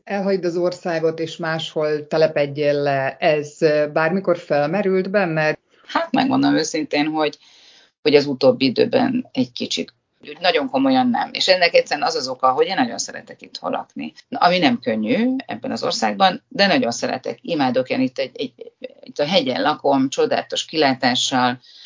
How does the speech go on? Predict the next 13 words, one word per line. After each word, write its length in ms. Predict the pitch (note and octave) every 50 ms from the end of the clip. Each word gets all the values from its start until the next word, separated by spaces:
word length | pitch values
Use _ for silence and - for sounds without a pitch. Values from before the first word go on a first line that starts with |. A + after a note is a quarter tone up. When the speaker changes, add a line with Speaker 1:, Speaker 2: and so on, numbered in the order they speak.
| - - - _ - -
Speaker 2:
ö, 180 | - B2+ B2+
lemegyek 360 | C3+ C#3+ C3 B2+ A#2+ B2 B2
a 60 | C3+ B2+
Dunához, 480 | B2 C3 B2+ A#2+ G#2 A#2+ B2 B2 B2
bemegyek 360 | - C3+ C3 B2+ B2+ B2 B2
az 120 | C3+ B2+ B2
erdőbe, 840 | B2+ B2 B2 B2 - B2+ B2+ B2+ B2+ B2+ B2 B2 B2 B2 A#2 - - - _ _
iszonyúan, 720 | - C3 - - - C3 B2+ B2+ B2+ B2+ B2 B2 B2 B2+
ö, 520 | B2+ B2 B2 B2 B2 A#2+ A#2+ B2 B2 A#2 A#2
jó 200 | A#2+ B2 B2 A#2
társaságban 720 | A#2+ C3 B2 - - - - - B2 A#2+ B2+ C3+ B2+ B2+
tudok 300 | - C3+ - B2+ B2 A#2+
dolgozni. 800 | - C3 B2 B2 A#2 - A#2+ A2+ A2 - A#2 A#2+ A#2+ A#2 A#2 B2+